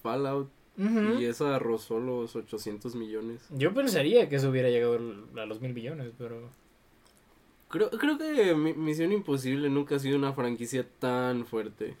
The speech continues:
Speaker 2: Eh, eh, supongo. Pero sí,
Speaker 1: Pero ya
Speaker 2: eh,
Speaker 1: veremos con, con este cambio de dirección en la carrera de Tom Cruise.
Speaker 2: Sí, ah, ¿qué opinamos acerca de Top Gun Maverick?
Speaker 1: Ah,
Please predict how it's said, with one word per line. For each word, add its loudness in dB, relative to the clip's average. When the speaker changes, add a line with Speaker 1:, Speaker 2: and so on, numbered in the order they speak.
Speaker 2:
Eh, 2
eh, -4
supongo. -2
Pero 6
sí, 4
Speaker 1:
Pero 10
ya 10
Speaker 2:
eh, 6
Speaker 1:
veremos 6
con, -4
con -2
este -4
cambio -4
de 0
dirección -6
en -4
la -4
carrera -6
de -8
Tom -10
Cruise. -8
Speaker 2:
Sí, 2
ah, 6
¿qué 6
opinamos 6
acerca 4
de 2
Top 0
Gun 2
Maverick? -2
Speaker 1:
Ah, -12